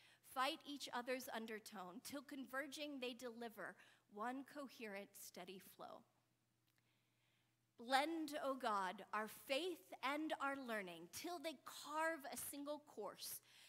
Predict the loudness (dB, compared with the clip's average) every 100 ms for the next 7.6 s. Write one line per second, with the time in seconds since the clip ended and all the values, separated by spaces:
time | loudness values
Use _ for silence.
0 | -6 0 6 6 6 2 4 6 6 4
1 | 0 0 0 -2 0 2 2 -2 -6 -8
2 | -10 -4 -2 -2 -2 -6 -6 -2 -2 -2
3 | -6 -6 -8 -8 -6 -6 -6 -8 -10 -10
4 | -12 -8 -6 -4 -6 -10 -20 _ _ _
5 | _ -8 -4 -4 -4 -6 -10 -12 -12 -12
6 | _ _ -20 -10 -6 -2 -4 -2 0 0
7 | 0 0 0 0 0 -4